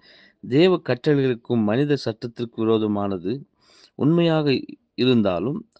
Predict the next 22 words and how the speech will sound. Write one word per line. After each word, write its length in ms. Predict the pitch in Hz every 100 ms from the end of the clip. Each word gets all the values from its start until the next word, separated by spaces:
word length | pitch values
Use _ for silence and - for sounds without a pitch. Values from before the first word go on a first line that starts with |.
| _ _
அல்லது 500 | - 131 104 117 - -
பொய்யாக 420 | 135 175 180 143
இருந்தாலும், 680 | 110 98 90 85 90 135 - _ 110
அவதூறு 380 | 147 160 170
பேசுவது 560 | 143 127 117 - 107 139
மற்றவர்களுக்கு 680 | 131 107 - 127 117 107 104
தீங்கு 420 | - 120 147 147 147 - _ _
விளைவிக்கக்கூடியதாக 920 | - 131 135 135 113 - 98 92 87 82
இருக்கும். 380 | 80 - - - _ _ _ _ 76
தேவ 240 | 98 101
கட்டளையும் 680 | 95 98 - 101 85 92 156 254 _
மனித 360 | - 113 185 170
சட்டமும் 640 | - 117 - 107 98 78 - _ - _ -
இதை 200 | 104 104
செய்வது 520 | - 160 160 92 90
தவறானது 640 | 101 95 90 78 76 - _
என்பதில் 580 | - 135 120 95 120 - -
ஒத்திருக்கிறது. 760 | 117 - 123 95 101 87 80 - _ _ _ _
இதற்கு 400 | 147 185 175 156
மாறாக, 600 | 117 127 175 175 135 120
பக்திக்குரிய 680 | 123 123 - 185 - 131 110
வார்த்தையை 680 | 107 110 - 95 87 131